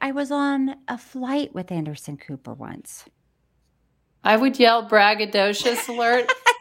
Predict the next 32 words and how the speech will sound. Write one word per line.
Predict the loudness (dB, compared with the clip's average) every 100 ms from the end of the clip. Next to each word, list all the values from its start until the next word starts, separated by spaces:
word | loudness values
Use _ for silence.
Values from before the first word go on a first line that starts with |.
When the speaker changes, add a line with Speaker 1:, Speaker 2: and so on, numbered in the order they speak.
| 2
Speaker 2:
but | 6 6 4 -2 _ -20 -20 -2
Speaker 1:
You | 4
Speaker 2:
my |
Speaker 1:
don't | 6 8
have | 8
Speaker 2:
throat | 8 4 4
Speaker 1:
your |
Speaker 2:
hurts | 4 4 2 -4 0
Speaker 1:
<laughs> |
you |
don't | 0 0 -12 -14 -16 -12 -12 -2
Speaker 2:
and | 0
I | 4
don't | 4
have | 4 2
any | 0
energy. | 0 0 -4 -2 2 2 0 -6 _ _ _ _
But | -2 -2 -2 -8 _ -14 -12 -2
I'll | 2 4
tell | 4 2
you, | 2 0 0 0 -2 0
I | 4
got | 4
an | 2
Anderson | -2 -4 -6 -8 -10
Cooper | -8 -6 -6
story. | -8 -6 -6 -4 -6 -8 -16 -20 _ _ _ _ 0
Speaker 1:
I | 4
think | 6 8
we've | 6
heard | 8 6 6 6 2
it. | -4